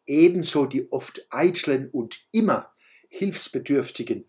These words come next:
freien Künstler. Im Westen Deutschlands gibt es keine Stadt,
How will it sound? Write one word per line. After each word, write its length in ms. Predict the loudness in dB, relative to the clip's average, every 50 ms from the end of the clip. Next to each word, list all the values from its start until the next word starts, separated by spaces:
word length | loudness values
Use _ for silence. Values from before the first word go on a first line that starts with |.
| _ _
freien 680 | -14 -12 -10 -10 -10 -8 -4 -2 -2 -2 -2 -2 -4
Künstler. 580 | -8 -8 -10 -8 -8 -10 -12 -12 -14 -16 -16 -20 _ _ _ _ _ _ _ _ _ _ _ _
Im 220 | -6 -6 -6 -2 0
Westen 420 | 0 2 2 0 -2 -4 -4 -2 0
Deutschlands 680 | 0 0 0 -2 -4 -6 -6 -6 -6 -8 -10 -14 -16 _ -20 -20 -20 -20 -20 -20 -20 _ _
gibt 220 | -14 -14 -12 -10 -8
es 200 | -8 -8 -8 -8
keine 380 | -10 -10 -8 -8 -8 -8 -8
Stadt, 460 | -8 -8 -8 -8 -10 -10 -12 -18 -20